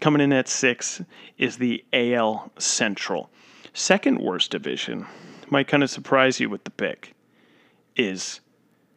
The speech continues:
the American League East. Now, the Yankees are obviously the juggernaut. They're,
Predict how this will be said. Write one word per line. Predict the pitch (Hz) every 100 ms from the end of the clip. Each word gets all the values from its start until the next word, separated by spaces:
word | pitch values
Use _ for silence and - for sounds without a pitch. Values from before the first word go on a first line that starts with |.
| _ _
the | 123
American | 120 139 170 170 151
League | 147 139 131 - _ _ -
East. | 127 - - - - _ _ _ - _ - _ _
Now, | 139 120
the | 123
Yankees | 123 135 160 139
are | 135
obviously | 131 135 - 143
the | 135
juggernaut. | 120 98 98 98 101
They're, | 104 104